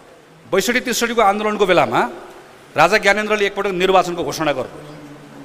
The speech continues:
त्यो निर्वाचनमा नेपाली कङ्ग्रेसले निर्वाचन घोषणा गरेको उसले आधा मिनट पनि लगाएन,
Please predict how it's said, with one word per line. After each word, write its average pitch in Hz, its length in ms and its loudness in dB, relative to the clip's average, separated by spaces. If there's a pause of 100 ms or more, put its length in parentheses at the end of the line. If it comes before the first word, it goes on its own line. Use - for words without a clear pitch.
(1120)
त्यो 247 80 2
निर्वाचनमा 233 520 2
नेपाली 226 280 0
कङ्ग्रेसले 226 380 0
निर्वाचन 214 440 2
घोषणा 202 340 -4
गरेको 214 260 2
उसले 214 500 2
आधा 202 240 4
मिनट 233 300 2
पनि 247 160 -4
लगाएन, 165 380 0